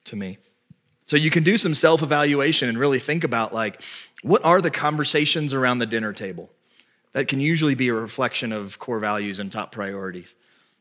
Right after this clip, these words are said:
What about, um, our friends? I can probably look at somebody's friend group and give a really good prediction of what their life will look like years down the line.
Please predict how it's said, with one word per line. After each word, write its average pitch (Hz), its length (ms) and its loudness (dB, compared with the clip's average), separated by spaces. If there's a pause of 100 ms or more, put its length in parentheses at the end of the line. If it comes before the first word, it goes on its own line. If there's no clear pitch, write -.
(680)
What 131 160 0
about, 127 360 2
um, 110 200 -2
our 110 100 0
friends? 107 580 -6 (1400)
I 123 60 -2
can 123 140 -4
probably 147 380 2
look 131 200 0
at 113 80 0
somebody's 123 460 -2
friend 131 400 -2
group 147 360 0 (200)
and 113 220 -2
give 120 140 0
a 120 60 2
really 135 320 2
good 123 280 0
prediction 120 500 -6
of 104 100 -10
what 113 200 -4
their 110 140 -2
life 110 320 -4
will 107 120 -8
look 107 180 -8
like 104 240 -10
years 107 260 -8
down 104 220 -8
the 101 60 -12
line. 92 260 -12